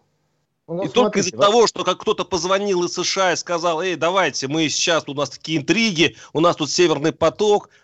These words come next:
Speaker 2: тут, вообще-то говоря, Украины может не стать.
Speaker 1: Слушайте, ну, во-первых, никогда нет искренности между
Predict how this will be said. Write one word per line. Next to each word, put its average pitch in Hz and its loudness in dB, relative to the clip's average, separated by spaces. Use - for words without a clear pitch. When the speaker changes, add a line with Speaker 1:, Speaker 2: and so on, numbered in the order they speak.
Speaker 2:
тут, 220 -4
вообще-то 214 -4
говоря, 208 0
Украины 208 0
может 135 -2
не 156 -4
стать. 92 -10
Speaker 1:
Слушайте, 170 -6
ну, 143 0
во-первых, 170 2
никогда 170 2
нет 220 4
искренности 165 2
между 175 4